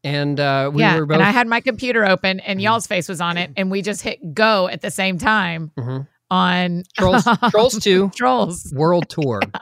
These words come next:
Speaker 2: <laughs>
Speaker 1: World Tour.
Speaker 2: It was great.
Speaker 1: It's a good movie. You know, let's, let's, let's call back to when I referenced your celebrity. I was on a
Speaker 2: Sure.
Speaker 1: podcast yesterday about, uh, you know, I have a,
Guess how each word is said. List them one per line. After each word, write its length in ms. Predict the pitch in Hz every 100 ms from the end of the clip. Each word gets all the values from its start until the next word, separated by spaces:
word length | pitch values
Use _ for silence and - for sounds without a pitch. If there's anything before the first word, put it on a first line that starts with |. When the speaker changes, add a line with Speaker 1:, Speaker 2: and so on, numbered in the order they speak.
| - _
Speaker 2:
<laughs> 420 | _ _ _ -
Speaker 1:
World 160 | 131 120
Tour. 260 | 120 107 -
Speaker 2:
It 80 | 196
was 180 | 587 -
great. 480 | 185 151 240 277
Speaker 1:
It's 40 | 170
a 40 |
good 120 | 247
movie. 320 | 226 254 175 135
You 80 | -
know, 280 | 196 185 180 466 - -
let's, 320 | 240 247 - 262
let's, 280 | 214 - -
let's 180 | 220 -
call 220 | 226 196
back 340 | 143 151 -
to 100 | -
when 120 | 156 147
I 80 |
referenced 500 | 147 143 135 151 123
your 100 | 139
celebrity. 600 | 120 123 120 120 104 113 147 - - - -
I 100 | 180
was 140 | 220
on 80 | 185
a 40 | 143
Speaker 2:
Sure. 220 | - 180
Speaker 1:
podcast 760 | 190 - 123 110 - - - - _ _
yesterday 720 | 151 190 247 - 143 107 123 185 _ 156
about, 360 | 139 143 - _ _
uh, 320 | - 131 135 165
you 140 | - 170
know, 60 | 131
I 60 |
have 100 | 135
a, 100 | 143